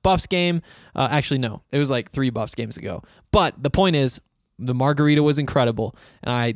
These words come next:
had it sitting there in front of me while I wrote about Evan Batty, and it teased me, and it lived up to the hype after I finally got to drink it. Um, so the big news today.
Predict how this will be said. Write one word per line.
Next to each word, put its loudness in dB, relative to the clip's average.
had -2
it -6
sitting 0
there 2
in 0
front 0
of -2
me 0
while 0
I 0
wrote 0
about -2
Evan -4
Batty, -6
and -4
it -4
teased 2
me, 2
and 0
it -2
lived 0
up 2
to 0
the 0
hype 0
after 0
I 2
finally -2
got -4
to -8
drink -8
it. -14
Um, 2
so 2
the 2
big 4
news 2
today. -2